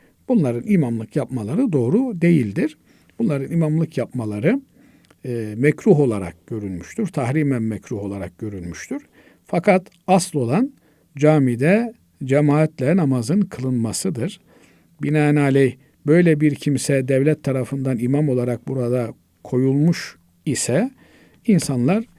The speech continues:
istemeseler de sevmeseler de caminin, cemaatin, cemaate gitmenin gerekliliği hatırına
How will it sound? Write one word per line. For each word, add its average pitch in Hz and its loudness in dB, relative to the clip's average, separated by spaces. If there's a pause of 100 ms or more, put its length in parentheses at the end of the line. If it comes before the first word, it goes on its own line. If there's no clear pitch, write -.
(260)
istemeseler 113 -2
de 117 -4
sevmeseler 110 -4
de 214 0 (400)
caminin, 147 2 (100)
cemaatin, 139 0 (380)
cemaate 123 0
gitmenin 131 0
gerekliliği 135 2
hatırına 107 -2